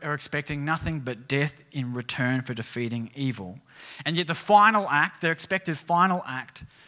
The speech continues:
is one of selflessness and servanthood, of laying down one's life for the other, literally carrying him on his back to save and to serve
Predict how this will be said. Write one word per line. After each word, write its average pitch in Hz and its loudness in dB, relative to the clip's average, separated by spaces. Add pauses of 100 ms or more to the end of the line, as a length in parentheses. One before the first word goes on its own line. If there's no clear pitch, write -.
(160)
is 139 0
one 160 8 (120)
of 131 0 (160)
selflessness 190 2 (680)
and 151 0
servanthood, 147 -2 (1300)
of 135 -2
laying 147 0
down 147 0
one's 131 -4
life 131 -2
for - -14
the 131 -6
other, 113 -8 (760)
literally 143 -4
carrying 156 0
him 143 -4
on 143 0
his 127 -4
back 113 -6 (1500)
to - -16
save 110 -6
and 117 -18
to 107 -14
serve 92 -8